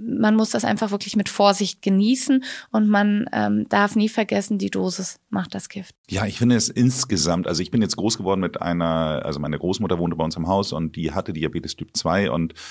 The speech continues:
Speaker 2: da habe ich als Kind, fand ich natürlich immer ganz furchtbar, wie die sich irgendwie da immer diese Spritzen reinjagen musste und, und, äh, denkt die ganze Zeit so, naja, wenn ich habe einen funktionierenden Diabetes, äh, äh, Insulinhaushalt, Entschuldigung, ich habe einen funktionierenden Insulinhaushalt,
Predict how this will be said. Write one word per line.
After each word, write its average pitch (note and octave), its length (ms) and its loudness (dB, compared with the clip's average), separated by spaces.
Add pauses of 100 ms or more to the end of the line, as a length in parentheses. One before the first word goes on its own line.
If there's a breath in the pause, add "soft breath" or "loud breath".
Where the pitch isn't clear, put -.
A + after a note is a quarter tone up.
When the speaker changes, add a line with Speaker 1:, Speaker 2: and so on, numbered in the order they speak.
(240 loud breath)
Speaker 2:
da D#2+ 360 -2
habe E2 120 -4
ich - 80 -8
als - 160 -6
Kind, F2+ 200 -4
fand F2+ 100 -8
ich - 120 -6
natürlich D#2 220 -6
immer D2+ 120 -4
ganz D2 180 -4
furchtbar, F2+ 360 -4
wie D#2 80 -4
die E2+ 100 -6
sich D#2+ 300 -4
irgendwie D#2+ 280 -2
da D#2+ 120 -2
immer D2+ 120 -2
diese C#2+ 160 -4
Spritzen - 340 -2
reinjagen C#2+ 460 -4
musste D#2+ 460 -2
und, D#2 380 -2
und, D2+ 420 -4
äh, D2+ 240 -8
denkt E2 360 -6
die - 40 -10
ganze F2 300 -8
Zeit E2+ 200 -6
so, D#2+ 120 -4
naja, E2+ 340 -2
wenn E2 120 -2
ich - 140 -8
habe - 140 -8
einen E2 120 -2
funktionierenden F#2 600 0
Diabetes, F2 640 0
äh, E2 380 2
äh, - 20 -2
Insulinhaushalt, F2+ 840 2
Entschuldigung, D2 320 -6
ich D2 80 -6
habe - 100 -6
einen D2+ 100 -6
funktionierenden F2 440 -2
Insulinhaushalt, E2+ 760 0